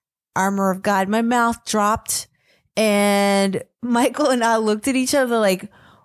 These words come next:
"Whoa, she just quoted the entire armor of God, not the pieces, not the helmet and the shoes, like, the details from the E S V version that I was teaching her."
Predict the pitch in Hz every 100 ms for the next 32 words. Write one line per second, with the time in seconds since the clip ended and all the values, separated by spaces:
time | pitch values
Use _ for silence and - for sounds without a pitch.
0 | _ - 180 208 151 104 - - 247 240
1 | 285 311 - - 262 240 240 226 226 -
2 | _ _ _ _ - 233 233 214 220 208
3 | 208 208 - 202 202 196 185 185 175 175
4 | 190 226 320 - - 359 359 - 311 -
5 | 208 180 170 202 208 254 339 311 285 269
6 | 254 247 247 214 214 - 233 208 - -
7 | - 208 226 202 196 - _ _ _ _
8 | 214 226 190 254 247 262 240 226 220 220
9 | - - _ _ - - 226 220 214 208
10 | 214 - _ _ - 185 214 202 254 262
11 | 262 226 220 220 196 208 185 190 180 185
12 | 180 180 - 208 190 190 165 151 156